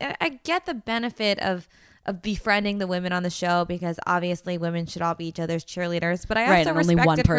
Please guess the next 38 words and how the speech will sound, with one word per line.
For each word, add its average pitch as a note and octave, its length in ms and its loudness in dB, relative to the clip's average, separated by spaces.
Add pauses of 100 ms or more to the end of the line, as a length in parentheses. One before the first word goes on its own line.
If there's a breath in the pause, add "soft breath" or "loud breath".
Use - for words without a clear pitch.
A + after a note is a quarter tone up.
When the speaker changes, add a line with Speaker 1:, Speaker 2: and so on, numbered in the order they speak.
Speaker 2:
person - 100 -4
Speaker 1:
position. A#3+ 560 -2
Speaker 2:
wins. - 200 -8 (140 loud breath)
Speaker 1:
She - 160 0
also E4 220 2
coined C4 500 -4 (100)
the A#3+ 80 -6
phrase, A#3+ 420 0
"I'm G#3+ 140 -2
not A3 120 -2
here A3 200 -10
to A3 60 -6
make G#3 200 -6
friends." G#3 480 0 (320 soft breath)
I, A3+ 140 2
like, B3+ 260 2
I, B3 260 2 (100)
I B3 100 2
do A#3+ 300 -2
respect A#3+ 480 -2
that A3+ 180 0
position F#3 520 -6
when F3 100 -8
you're, F#3 180 -4 (420)
when G#3+ 220 -8
you're G3+ 140 -4 (100)
out B3+ 280 -2
to B3+ 100 -4 (240)
date A#3+ 260 -2
a A#3+ 60 -8
guy, D#3+ 500 -2 (500 soft breath)
uh, F3+ 240 0
and F#3 160 -6
you're F#3 180 -6 (100)
dating A#3 400 0
the G3 40 -4
<laughs> - 0 -
same A3+ 460 -4